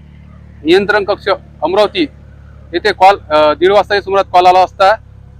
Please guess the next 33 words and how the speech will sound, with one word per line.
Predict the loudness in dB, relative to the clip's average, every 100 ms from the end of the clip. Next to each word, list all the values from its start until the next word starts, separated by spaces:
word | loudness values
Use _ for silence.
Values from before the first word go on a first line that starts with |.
| -20 -20 -20 -20 -20 -20 -20 -20 -20 -20 -20 -20 -20 -20 -20 -20
अ, | -12 -8
माननीय | -4 -2 0 0
जिल्हाधिकारी | 2 2 2 0 0
कार्यालय, | 2 2 2 -2 -6 -2
अ, | -2
जिल्हाधिकारी | 0 0 0 0 -2 -2
साहेब, | -2 0 0 -4 _ _ _ -4
निवासी | 0 0 0 -2 0 2 0 -2
जि-, | -4
उपजिल्हाधिकारी | -4 -2 -2 0 -2 -4 -6
साहेब | -2 -2 -2 -6
यां-, | -10 -10 -20 -8
व | -6
समाज | -4 0 0
गट | 0 -2 -2 -4
क्रमांक | -4 -4 -4 -2
नऊ | -2 -4
अमरावती | -4 -4 -4 -4 -8
यांच्या | _ _ -8 0 0
आदेशाने | 0 -2 -4
तसेच, | -4 -4 -4 -6 -18
अ, | -20 -12 -8 -6
श्री | -4 -4 -2
आपत्ती | -2 -4 -4
व्यवस्थापन | -4 -2 -2
अधिकारी | -2 -2 0 0 0
राम-, | -2 -4 -10
सुरेंद्र | -4 -2 -2 0
रामेकर | 0 0 -2 -4
साहेब | -8 _ 0 0 0
यांच्या | -4 0
मार्गदर्शनाखाली | 0 -2 -4 -4 -2 -2
काल | 0 0